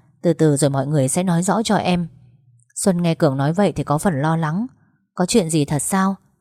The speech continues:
"Ừ." Cường nhìn Xuân gật đầu. Anh suy nghĩ từ nãy đến giờ rồi. Xuân không phải là một cô gái mới lớn, càng không phải là một người phụ nữ yếu đuối mà cần phải giấu giếm. Anh tin là cô có đủ bản lĩnh để đối diện với sự thật này.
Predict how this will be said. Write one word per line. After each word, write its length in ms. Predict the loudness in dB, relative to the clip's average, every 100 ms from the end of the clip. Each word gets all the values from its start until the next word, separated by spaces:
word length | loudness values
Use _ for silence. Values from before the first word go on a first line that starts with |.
| _
"Ừ." 280 | -2 0 -2 -8 _ _ _ _ _
Cường 300 | 4 4 4
nhìn 240 | -2 -2
Xuân 200 | 0 0
gật 200 | 0 -2
đầu. 340 | 0 2 2 0 _ _ _ _ _
Anh 160 | -6 -4
suy 160 | -2 -4
nghĩ 160 | -4
từ 180 | -4 -4
nãy 260 | -2 -4 -2
đến 180 | -2
giờ 240 | 0 0 0
rồi. 300 | 2 0 -2 _ _ _ -6
Xuân 220 | -4 -2
không 160 | -4
phải 140 | -2 -2
là 100 | -2
một 200 | -4 -2
cô 140 | -2
gái 200 | -2 -2
mới 220 | -2 0
lớn, 320 | 0 0 0 -4 _ _ -8
càng 180 | -6 -4
không 140 | -4
phải 140 | -2
là 100 | -4
một 180 | -4 -4
người 180 | -2 -4
phụ 180 | -2 -4
nữ 180 | -4 -2
yếu 200 | 0 0
đuối 280 | 2 2 2
mà 120 | 0
cần 200 | 0 -2
phải 160 | -2
giấu 220 | -2 0 0
giếm. 240 | 2 2 0 -6 _ _ _ _ _
Anh 180 | -4 -2
tin 200 | 0 0
là 100 | 0
cô 160 | 0
có 120 | 0 2
đủ 180 | 2 2
bản 240 | -2 -2
lĩnh 260 | -2 -2 -4 _ _
để 160 | 0
đối 200 | 2 2
diện 280 | 2 0 0
với 180 | 0 0
sự 200 | 0 -2
thật 160 | -2 -4
này. 380 | -2 -2 -4